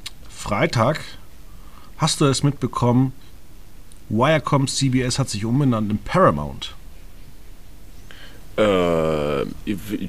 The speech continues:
Speaker 2: ja, ich wusste nicht, dass das so ein Umbenennungsding war. War das nicht so ein, also Moment, Moment, nein.
Speaker 1: Die haben am Dienstag gesagt, so ab morgen, zack,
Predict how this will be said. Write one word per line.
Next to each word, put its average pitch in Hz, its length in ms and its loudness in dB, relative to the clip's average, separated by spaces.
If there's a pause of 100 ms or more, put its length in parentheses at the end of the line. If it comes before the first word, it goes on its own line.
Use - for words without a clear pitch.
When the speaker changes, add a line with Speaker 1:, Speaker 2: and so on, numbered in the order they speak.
(500)
Speaker 2:
ja, 82 640 -2 (240)
ich - 220 -2
wusste 131 240 2
nicht, 190 180 0
dass 156 140 2
das 147 120 0
so 135 80 0
ein 113 80 0
Umbenennungsding 92 1000 2
war. 71 240 -6 (260)
War 95 100 2
das 110 200 0
nicht 151 160 -6
so 147 100 0
ein, 131 240 -4
also 95 240 -2
Moment, 90 500 0
Moment, 85 500 0
nein. 80 280 0 (640)
Speaker 1:
Die 185 60 12
haben 208 60 10
am 185 100 8
Dienstag 175 300 6
gesagt, 147 260 6
so 170 120 8
ab 156 220 2 (160)
morgen, 135 360 8
zack, - 320 2